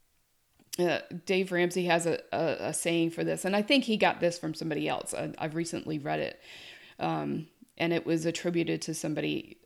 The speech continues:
else, but I heard it from Dave Ramsey. And if you don't know, um, if you don't know where your money is going, I'm gonna get this totally wrong. Um, I'm drawing a blank at the top of my <laughs> head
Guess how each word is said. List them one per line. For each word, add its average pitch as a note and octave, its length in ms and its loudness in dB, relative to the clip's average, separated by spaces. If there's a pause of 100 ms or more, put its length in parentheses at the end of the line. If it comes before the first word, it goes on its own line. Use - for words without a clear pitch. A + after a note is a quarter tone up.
(220)
else, E3 320 2
but - 240 2
I B3 200 10
heard F#3 180 4
it - 100 -2
from D#3+ 140 -6
Dave D#3 240 -2
Ramsey. C#3+ 580 -2
And F3+ 100 4
if F3+ 140 -2
you G#3 80 0
don't A3+ 360 2
know, F#3+ 540 2 (640)
um, E3+ 680 2 (280)
if G#3 240 2
you G3 280 -4 (100)
don't G#3+ 220 0
know G#3 120 2
where F#3+ 280 0
your F3 440 0 (320)
money F3 800 0 (180)
is D#3+ 220 -4
going, E3+ 680 -4 (440)
I'm F#3 140 0
gonna E3 200 0
get - 180 -2
this - 200 -6 (160)
totally D#3 360 -2
wrong. - 420 -8
Um, C#3+ 480 -6
I'm E3+ 140 -2
drawing D3+ 260 -6
a C#3+ 60 -8
blank C#3+ 260 -6
at - 140 -10
the - 80 -12
top - 280 -12
of D3+ 100 -6
my F3+ 60 -8 (220)
<laughs> - 0 -
head G#3+ 440 -2